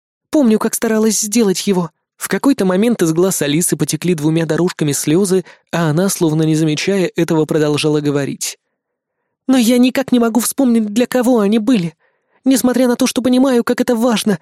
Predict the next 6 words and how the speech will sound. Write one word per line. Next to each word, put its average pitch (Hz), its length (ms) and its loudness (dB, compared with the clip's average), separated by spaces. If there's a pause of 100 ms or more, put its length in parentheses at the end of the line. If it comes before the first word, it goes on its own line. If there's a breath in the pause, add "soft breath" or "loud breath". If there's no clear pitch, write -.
(400 loud breath)
помнить. 175 600 -4 (800)
Я 214 220 -2
забыла. 196 560 0 (720)
Как - 240 -2
тебя 185 240 -2
зовут?» 208 500 -2